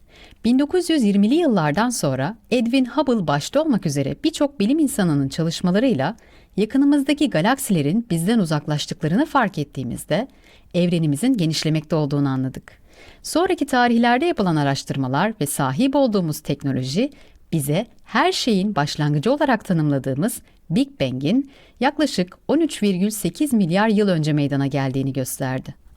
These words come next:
Ancak inşa ettiğimiz radyo teleskoplarıyla yaptığımız gözlemlerde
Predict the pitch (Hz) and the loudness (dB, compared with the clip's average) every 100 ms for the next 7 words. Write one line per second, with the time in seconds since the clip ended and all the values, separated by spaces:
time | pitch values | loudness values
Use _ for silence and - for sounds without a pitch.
0 | - 254 285 285 - 214 214 - 339 302 | -2 0 2 0 -2 0 0 0 0 0
1 | 254 240 233 240 190 214 311 277 214 202 | 0 0 2 2 2 0 0 0 0 0
2 | - 190 180 196 285 302 214 180 - 175 | 0 -4 0 0 2 2 0 0 -2 0
3 | 269 240 185 151 139 131 131 117 226 | 0 2 0 2 0 0 -2 -2 -2